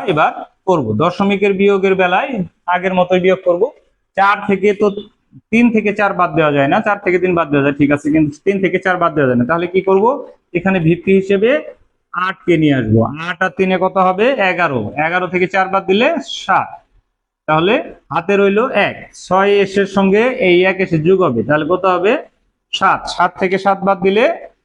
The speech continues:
শূন্য, যেহেতু উপরে কোনো কিছু যোগ করিনি তাহলে হাতে নেই। এবার তিন থেকে পাঁচ বাদ দেওয়া যাবে না, তাহলে এখানে কি করব? এখানে ভিত্তির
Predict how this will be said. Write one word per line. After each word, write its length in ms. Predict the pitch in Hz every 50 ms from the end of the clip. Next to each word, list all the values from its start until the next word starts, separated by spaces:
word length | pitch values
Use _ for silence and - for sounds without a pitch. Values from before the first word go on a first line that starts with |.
| _ _ _ _ -
শূন্য, 320 | - - 214 208 196 175 139 120 113 113
যেহেতু 240 | 139 165 175 170 196 196
উপরে 180 | 190 196 202 202
কোনো 160 | 190 196 196 196 196
কিছু 160 | 196 - 185 170
যোগ 140 | 180 196 196 185 190 - - -
করিনি 280 | 196 202 196 208 220 220 208
তাহলে 200 | 214 185 180 175
হাতে 240 | 147 156 160 - 170 160 160
নেই। 140 | 165 156 127 101 101 - _ _ _ _ _ _ _ _ _ -
এবার 300 | 170 180 180 180 170 185 - - - - - - - _ _ _ _ _ _ - _ - - - - _ _ _ -
তিন 140 | 233 254 277 254
থেকে 200 | 254 240 220 233 226 220
পাঁচ 140 | 226 214 208 202
বাদ 100 | 208 196 180
দেওয়া 160 | 185 180 165 156
যাবে 120 | 139 139
না, 60 | 139 135
তাহলে 160 | 147 170 180 190
এখানে 180 | 180 196 196 190 180
কি 60 | 190 180
করব? 220 | 190 202 196 202 240 247 214
এখানে 200 | 185 - 175 180 175 147
ভিত্তির 400 | 147 151 143 - 190 196 208 220